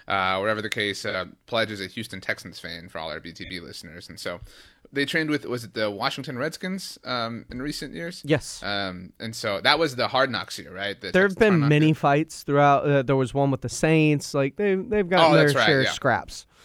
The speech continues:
Speaker 1: Right. Um, so
Speaker 2: It seems
Speaker 1: no
Speaker 2: to be
Speaker 1: joint
Speaker 2: one per year.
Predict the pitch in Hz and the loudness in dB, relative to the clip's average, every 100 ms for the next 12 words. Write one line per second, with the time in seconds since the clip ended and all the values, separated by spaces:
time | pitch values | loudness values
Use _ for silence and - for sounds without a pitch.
0 | - - - - 196 170 113 104 98 - | -20 -20 -14 2 4 4 0 -2 -2 -4
1 | 110 107 104 98 92 - - 196 196 262 | -2 -2 -4 -8 -12 -8 4 4 8 6
2 | 233 214 226 226 160 160 175 175 - 160 | 6 6 6 4 6 6 6 4 4 4
3 | 147 127 117 | 4 0 -2